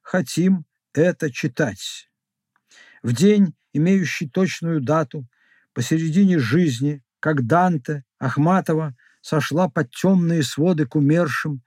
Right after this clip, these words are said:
как он к погибшим поколениям. Ахматову, когда она приступала к поэме,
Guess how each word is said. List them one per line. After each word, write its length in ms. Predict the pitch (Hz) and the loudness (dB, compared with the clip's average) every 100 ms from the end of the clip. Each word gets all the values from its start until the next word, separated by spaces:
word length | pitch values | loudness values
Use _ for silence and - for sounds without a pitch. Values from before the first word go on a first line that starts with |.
| _ _ _ | _ _ _
как 300 | - 123 - | -8 -8 -4
он 240 | - 175 139 | 0 2 0
к 160 | - | -6
погибшим 580 | - 156 151 147 - 156 | -4 0 0 0 -2 -2
поколениям. 800 | 131 127 147 147 147 123 120 113 _ _ _ _ _ _ _ _ _ _ - | -2 -2 2 2 2 0 -2 -8 _ _ _ _ _ _ _ _ _ _ -6
Ахматову, 720 | 131 160 220 202 190 185 - _ - - | 0 4 4 4 0 0 -6 _ -16 -4
когда 340 | 151 151 185 | 0 2 4
она 220 | 190 202 | 4 4
приступала 640 | - 160 - 151 202 190 180 | 0 -6 -4 -2 0 2 0
к 80 | |
поэме, 580 | - 160 180 190 180 165 | -2 0 2 2 0 -4